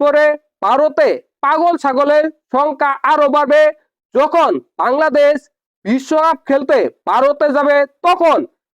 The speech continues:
ভারতের এই মেরুদণ্ডহীন সরকার কিভাবে বাংলাদেশকে নিরাপত্তা দিবে? দিতে পারবে না, এটা নিশ্চিত। যেহেতু ভারতের সরকার এক মুস্তাফিজের নিরাপত্তা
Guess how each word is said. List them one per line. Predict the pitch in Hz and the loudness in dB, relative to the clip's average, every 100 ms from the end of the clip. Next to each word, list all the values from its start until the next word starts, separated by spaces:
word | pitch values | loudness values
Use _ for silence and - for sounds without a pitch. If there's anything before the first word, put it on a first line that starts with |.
| _ _ _ 190 | _ _ _ -2
ভারতের | 226 277 277 294 294 285 - _ - | 0 0 2 2 2 0 -8 _ -2
এই | 262 311 359 - _ _ - | 2 2 2 -4 _ _ -2
মেরুদণ্ডহীন | 233 311 269 285 277 269 277 285 285 _ _ | 0 0 0 0 0 0 0 -2 -6 _ _
সরকার | 233 269 302 262 131 - - | -2 0 0 0 -2 -8 -4
কিভাবে | 320 349 330 311 190 - _ _ 190 | -2 0 2 2 0 -6 _ _ -4
বাংলাদেশকে | 240 277 311 285 262 - 285 294 285 _ - | -2 -2 -2 -2 -4 -2 0 0 -2 _ -4
নিরাপত্তা | 214 269 262 294 302 320 359 359 _ 247 | 0 0 0 -4 -2 0 0 -4 _ -4
দিবে? | 285 247 160 - _ _ | 0 0 -2 -10 _ _
দিতে | 220 262 330 330 | -6 -2 -2 0
পারবে | 320 302 294 | -2 0 0
না, | 311 - 254 | -2 -2 -2
এটা | 262 277 302 339 _ 196 | 0 2 0 -2 _ -4
নিশ্চিত। | 277 311 320 180 - _ _ _ | -4 -2 -2 -4 -6 _ _ _
যেহেতু | 240 349 359 359 240 - _ _ _ | -2 0 0 -2 -2 -4 _ _ _
ভারতের | 208 254 294 302 320 - | -2 0 0 0 -2 -2
সরকার | 277 269 302 302 262 - 330 330 | -4 -2 0 0 0 -2 2 0
এক | 214 _ _ _ | -2 _ _ _
মুস্তাফিজের | 190 269 277 359 294 285 285 294 294 277 _ 202 | -4 -2 -2 -4 -2 -2 2 2 0 -8 _ -2
নিরাপত্তা | 262 285 311 277 | 0 0 -2 0